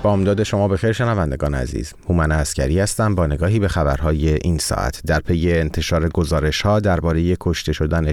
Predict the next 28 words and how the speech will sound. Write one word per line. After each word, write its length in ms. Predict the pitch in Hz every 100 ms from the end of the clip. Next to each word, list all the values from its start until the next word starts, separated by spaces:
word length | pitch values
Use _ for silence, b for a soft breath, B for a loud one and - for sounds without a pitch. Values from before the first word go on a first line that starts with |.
| -
چند 320 | 85 82 78
ایرانی 560 | 80 78 76 104 107 B B B B -
در 160 | 113
انفجار 520 | 117 104 - 85 87 87
انتحاری 580 | 82 76 78 76 76
در 220 | 82 82 76
نزدیکی 560 | 76 69 76 - 82
حرم 520 | 80 82 76 80 80
دو 160 | 78 85
امام 400 | 71 82 80 78
شیعیان 680 | 76 - 78 76 73 78 78
در 160 | 71
سامرای 560 | 76 - 76 73 71 71
عراق، 400 | 67 71 107 120 B B B B -
رئیس 320 | 87 104 -
سازمان 520 | 139 - 101 85 90
حج 280 | 90 82 76
و 100 | 76
زیارت 440 | 73 73 76 87 -
اعلام 300 | 76 85 92
کرد 320 | - 101 95
که 120 | -
هفت 380 | 82 98 101 -
ایرانی 460 | - 95 80 78 110
در 140 | 113
این 140 | 80 76
حادثه 460 | 78 73 73 - 78
کشته 500 | 73 69 - 107